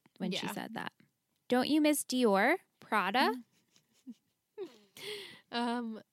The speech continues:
Speaker 2: Dan, "I just want you to do what you people do and get my dad's money back." <laughs>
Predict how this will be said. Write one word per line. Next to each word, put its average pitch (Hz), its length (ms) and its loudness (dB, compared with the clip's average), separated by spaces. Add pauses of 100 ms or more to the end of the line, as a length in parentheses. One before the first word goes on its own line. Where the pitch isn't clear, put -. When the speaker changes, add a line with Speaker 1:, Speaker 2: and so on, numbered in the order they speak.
(120)
Speaker 2:
Dan, 190 420 -4
"I 208 140 -2
just 277 300 -4
want 330 200 0
you 311 100 -2
to 320 120 2
do 220 340 0
what 202 220 -4
you 247 180 -2
people 320 320 0
do 208 340 -2
and 208 200 -6
get 196 180 -4
my 240 140 2
dad's 202 340 -2
money 196 320 -4
back." 170 380 0
<laughs> 247 240 -6